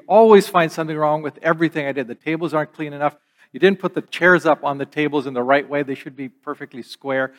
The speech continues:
And she hated the way I made grilled ham and cheese sandwiches.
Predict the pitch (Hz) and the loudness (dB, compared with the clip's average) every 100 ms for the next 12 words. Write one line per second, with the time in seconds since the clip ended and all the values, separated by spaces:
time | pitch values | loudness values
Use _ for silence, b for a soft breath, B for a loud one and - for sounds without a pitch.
0 | b b 240 240 175 - 156 160 185 202 | b b 2 4 4 2 -2 2 2 2
1 | 170 165 151 143 139 143 120 147 156 143 | 2 2 4 2 -2 -6 -4 -2 0 0
2 | 139 135 131 - 131 - 117 110 104 107 | -2 -4 -8 -14 -14 -10 -12 -12 -16 -18
3 | 98 | -18